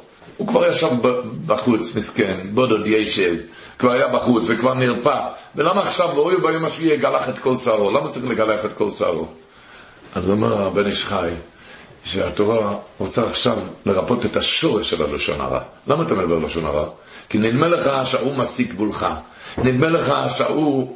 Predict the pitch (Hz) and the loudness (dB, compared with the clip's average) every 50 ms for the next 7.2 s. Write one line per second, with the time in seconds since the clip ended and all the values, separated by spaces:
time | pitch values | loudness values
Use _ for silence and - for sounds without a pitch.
0 | - - - - - 131 123 107 - 143 127 127 156 156 139 120 - 135 110 101 | -16 -20 -16 -2 0 0 0 2 2 2 2 2 2 0 0 0 2 2 2 2
1 | - 98 92 95 - - 135 143 139 123 110 127 127 120 120 117 117 - - 147 | 2 0 0 -2 -4 -6 -8 -6 -4 0 0 0 0 2 0 -2 -2 0 0 0
2 | 123 113 - - 127 120 113 110 110 - - 117 120 113 - - - 131 113 110 | 0 0 0 0 2 2 2 2 0 -2 -4 -6 -2 -2 -2 0 0 -2 -2 0
3 | 110 117 110 107 104 104 107 104 107 107 - 131 120 113 - - - 123 113 107 | 2 2 4 4 4 2 0 0 0 0 -2 -2 -2 -2 -2 0 0 0 0 -2
4 | 104 104 101 107 110 110 110 - 123 117 120 113 110 107 117 127 113 107 101 - | -4 -2 -2 0 0 0 0 0 0 -2 0 -2 -2 0 0 2 2 2 0 -4
5 | - - - - - - - 147 160 160 160 202 240 240 226 196 190 175 165 165 | -6 -10 -14 -18 -18 -6 -2 0 0 2 4 2 4 2 2 2 2 0 2 0
6 | 151 151 170 202 214 208 190 185 180 175 - - - - 151 156 151 - - - | 0 2 2 2 2 4 2 2 2 -2 -4 -6 -8 -2 -2 0 0 2 2 2
7 | 110 104 - | 2 2 0